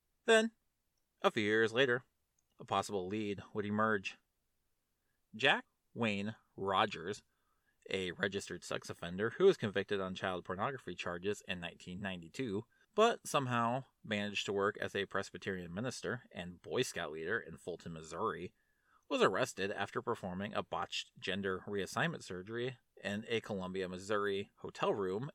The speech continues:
in April of two thousand three. Upon searching Rogers' computer, police found a collection of child pornography, as well as several posts on a message board under the usernames Buggerbutt, Oh Hail Satan,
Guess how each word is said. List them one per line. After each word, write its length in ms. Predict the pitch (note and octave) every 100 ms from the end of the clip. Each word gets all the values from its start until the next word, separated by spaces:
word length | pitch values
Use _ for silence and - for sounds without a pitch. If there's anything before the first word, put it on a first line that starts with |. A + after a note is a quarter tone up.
| -
in 100 | F3
April 400 | F2+ - G#2 -
of 140 | -
two 120 | -
thousand 340 | F2 E2+ G#2 -
three. 460 | D3 G3 A2+ - - _ _ _ _ _
Upon 240 | - B3+ C#4
searching 480 | - G#2 - B2 A#2
Rogers' 400 | F#2+ G#2+ F#2+ F#2+
computer, 720 | - F2 - A3+ A#2+ F#2 A#2+ _ _
police 360 | - G3+ D4+ -
found 200 | F3+ F#3+
a 60 | F#3
collection 480 | - - - G#2
of 100 | E2
child 360 | - - E2 E2
pornography, 800 | - F2 G2 D3+ E2+ E2+ D#2 F2+ _ _ _ _ _ _
as 200 | G#3+ A#3
well 220 | B2+ G2+ A2+
as 80 |
several 320 | - F#2+ A#2 A#2
posts 420 | - E2+ G2 - -
on 120 | G2
a 80 | F2
message 420 | G2+ A2 F2+ E2+
board 360 | E2 E2 G#2 -
under 260 | - G3 G3
the 140 | F3+
usernames 720 | C3 A2 A2 G#2 G2 G2+ G2+ - _ -
Buggerbutt, 640 | G#2+ G#2 F#2 G2 G2+ - - - _ -
Oh 140 | D3+
Hail 240 | C3 A#2 F#2
Satan, 520 | - A#2 D#2+ G2+ G#2+